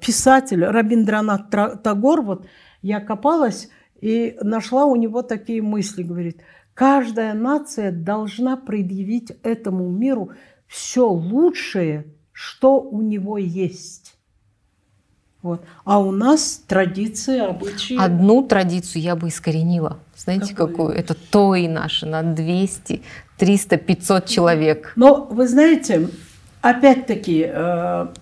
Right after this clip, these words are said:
Speaker 1: <clears throat> это говорят же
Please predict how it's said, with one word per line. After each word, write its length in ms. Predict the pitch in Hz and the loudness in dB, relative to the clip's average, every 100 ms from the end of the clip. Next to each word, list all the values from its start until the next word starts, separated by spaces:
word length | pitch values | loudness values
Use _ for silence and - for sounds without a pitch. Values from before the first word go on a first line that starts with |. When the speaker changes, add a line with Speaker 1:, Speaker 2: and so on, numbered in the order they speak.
| - | 0
Speaker 1:
<clears throat> 120 | - 247 - - - - _ - _ _ _ _ _ _ _ _ _ _ _ _ _ _ _ _ _ _ _ | 6 8 6 -2 -14 -20 _ -20 _ _ _ _ _ _ _ _ _ _ _ _ _ _ _ _ _ _ _
это 340 | 262 262 240 226 - 247 220 | 2 4 2 0 -6 -18 -10
говорят 480 | 196 233 254 302 220 | -4 0 2 0 -2
же 120 | 190 | -10